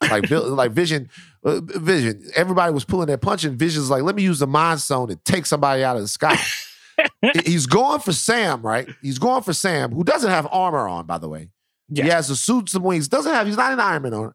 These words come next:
Speaker 1: And Sam in a cool moment, flips out of the way, and then that beam hits Rhodey, and then Rhodey falls, and then he is injured. Even in that moment right there, what happens at the end of that scene?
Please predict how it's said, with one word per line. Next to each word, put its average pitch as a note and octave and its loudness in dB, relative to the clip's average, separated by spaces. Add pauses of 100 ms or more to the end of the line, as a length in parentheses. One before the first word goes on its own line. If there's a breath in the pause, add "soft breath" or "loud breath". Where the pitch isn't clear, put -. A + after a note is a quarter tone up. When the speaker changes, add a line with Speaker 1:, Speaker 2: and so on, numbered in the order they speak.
Speaker 1:
And D3 -2
Sam G3 0 (600)
in F#3 -2
a D3+ -2 (160)
cool C4 2
moment, G3 0 (720)
flips C#4+ 0
out G3 4
of E3 0
the D3+ 0
way, D3 0 (560)
and E3+ -2
then G3 0
that F#3 0
beam G#3 0 (220)
hits G3+ 0
Rhodey, D#3+ 2 (300)
and D3+ 0
then D#3 2
Rhodey C#3+ 0
falls, B2+ 0 (100)
and B2 -2
then A#2+ -2
he A2+ -4
is G#2 -2
injured. F#2 -10 (460)
Even F#4 2
in C#4+ 0
that A#3 2
moment F#3+ 0
right C#3+ 0
there, G2+ -6 (540)
what A#3+ 2
happens A3+ 0
at F#3 -4
the E3+ -4
end D3+ -2
of C#3+ 0
that B2 -2
scene? F#2 -8